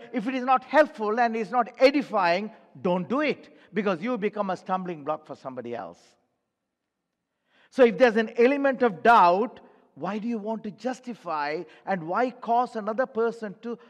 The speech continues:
stumble? Church, I'll give you a personal example. Growing up, you know, I was, I was, I, I, I love parties, I love music, and most importantly, I love to dance.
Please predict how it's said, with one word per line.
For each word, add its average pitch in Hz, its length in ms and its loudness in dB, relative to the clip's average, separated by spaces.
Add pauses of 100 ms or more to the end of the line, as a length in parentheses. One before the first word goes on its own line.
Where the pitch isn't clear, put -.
(140)
stumble? 214 1000 -4 (1400)
Church, 262 220 -6
I'll 247 120 0
give 233 180 -8
you 247 80 -2
a 233 40 -2
personal 226 360 -8
example. 190 640 -12 (960)
Growing 220 360 2
up, 185 300 2
you 208 80 -8
know, 208 80 -4
I 190 140 0
was, 202 200 -8 (320)
I 196 140 -2
was, 214 260 -4
I, 185 200 -2
I, 180 280 -2
I 170 80 2
love 214 280 0
parties, 202 500 -4 (720)
I 170 100 4
love 233 240 4
music, 196 480 -4 (540)
and 202 140 -2
most 285 240 2
importantly, 240 400 0
I 240 140 4
love 247 280 4
to 269 80 -10
dance. 294 560 -2